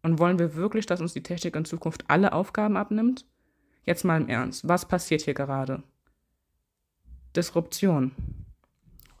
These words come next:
Das ist es, was hier gerade passiert. Ab jetzt beginnt mit Chat G P T eine neue Zeitrechnung.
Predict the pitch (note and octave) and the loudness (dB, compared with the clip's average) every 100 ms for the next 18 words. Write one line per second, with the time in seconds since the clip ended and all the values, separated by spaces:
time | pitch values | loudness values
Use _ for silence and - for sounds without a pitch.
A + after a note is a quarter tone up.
0 | - F3+ - B2+ - A2+ - C3 C#3 D#3 | 0 0 2 -4 -4 -6 -4 -4 -2 -2
1 | D3+ C#3+ C#3 - C#3+ - C#3 - - _ | -2 -2 -4 -4 -12 -6 -6 -6 -12 _
2 | _ _ _ _ _ _ _ _ D3+ - | _ _ _ _ _ _ _ _ -8 0
3 | F3+ G3 - - E3 F3 D#3 D3+ - F#3+ | 2 2 0 -2 2 2 2 0 0 0
4 | - D#3+ D3 - F3 D3+ D3 D3+ D3+ - | 0 -2 -4 0 0 2 0 -2 -2 -2
5 | D3+ - D#3 - C#3 - | -4 -4 -6 -4 -6 -6